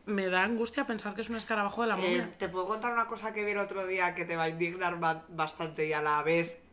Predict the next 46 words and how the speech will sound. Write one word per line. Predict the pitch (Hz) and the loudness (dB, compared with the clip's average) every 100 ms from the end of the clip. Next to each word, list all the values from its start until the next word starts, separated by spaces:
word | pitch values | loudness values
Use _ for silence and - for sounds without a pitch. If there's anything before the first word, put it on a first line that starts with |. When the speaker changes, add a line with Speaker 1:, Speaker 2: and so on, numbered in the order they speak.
| - | -10
Speaker 2:
se | - | -6
demuestra | 175 165 170 175 180 | -4 -2 -4 -4 -4
que | 165 | -4
somos | 160 165 165 165 - - - - | -6 -6 -6 -6 -10 -18 -20 -14
retrasados | 175 175 180 170 170 170 160 190 180 170 160 | -6 -2 0 0 2 2 2 2 2 0 -4
mentales? | 160 160 165 175 165 156 - - - - - - | -6 -4 4 4 4 -2 -6 -16 -16 -14 -16 -6
Em, | 196 190 185 185 185 180 180 175 175 175 175 175 170 | 0 4 6 6 8 8 6 2 -2 -4 -4 -4 4
la | 196 190 | 8 8
velada | 185 185 208 | 10 8 8
de | 202 | 6
Ibai, | 180 165 147 139 | 4 4 2 2
¿vale? | 143 156 247 - - - - - | 0 0 0 -4 -12 -20 -20 0
Que | 185 | 4
ha | |
habido, | 180 185 196 | 6 6 4
has | - 175 | 4 4
vi-, | 190 | 2
la | 185 180 | 4 4
has | 175 | 2
visto | 175 | -4
un | 190 | -2
poco | 196 196 175 | 2 4 2
por | 165 160 | -2 -4
TikTok | 165 - 175 | -6 -2 0
y | 196 | 4
tal, | 180 202 | 8 10
habrás | 202 175 | 10 6
visto | 170 196 | 4 6
Speaker 1:
Sí, | |
que | 214 | 10
hay | 208 | 10
Speaker 2:
que | 226 | 12
Speaker 1:
un | |
Speaker 2:
gana | 208 190 | 12 12
Speaker 1:
violador. | 185 180 | 12 10
Speaker 2:
Rivers, | 220 208 | 8 4
que | 214 | 0
tal, | 196 202 | 2 0
que | 196 | 0
no | 165 | -10
sé | |
cuánto. | 160 - - - | -12 -16 -20 -10
Speaker 1:
Que | - | 0
hay | 185 | 2
un | 196 | 2
violador. | 175 156 151 | 0 -2 -6